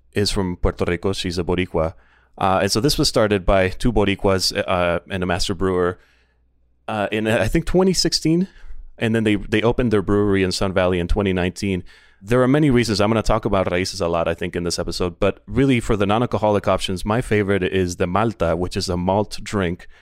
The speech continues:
that's popular in Latin America. See it a lot in Puerto Rico. You've probably seen, like, the Malta India, uh, which is still brewed on the island. It is, like, somewhat like a dark beer. It's syrupy.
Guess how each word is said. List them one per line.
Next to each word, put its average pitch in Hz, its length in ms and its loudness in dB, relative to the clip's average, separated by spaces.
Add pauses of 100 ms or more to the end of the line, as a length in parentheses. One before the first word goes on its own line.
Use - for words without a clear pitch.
that's - 120 -6
popular 107 380 2
in 98 60 0
Latin 98 220 0
America. 92 540 0 (360)
See - 200 -2
it 101 60 2
a 101 40 2
lot 95 180 2
in 95 80 -2
Puerto 95 260 0
Rico. 90 440 -2 (320)
You've 101 100 -6
probably 95 240 0
seen, 95 240 -2
like, 90 180 -2
the 87 100 -2
Malta 90 380 -2
India, 95 520 0 (460)
uh, 92 160 -2
which 92 180 -2
is 90 60 -2
still 101 200 0
brewed 90 280 0
on 90 140 -2
the 80 40 -2
island. 98 480 -4 (520)
It - 160 -8
is, 143 220 -2
like, 143 340 0 (180)
somewhat 175 540 2
like 147 160 2
a 120 80 2
dark 107 340 2
beer. 107 340 2
It's - 160 -2
syrupy. 135 640 2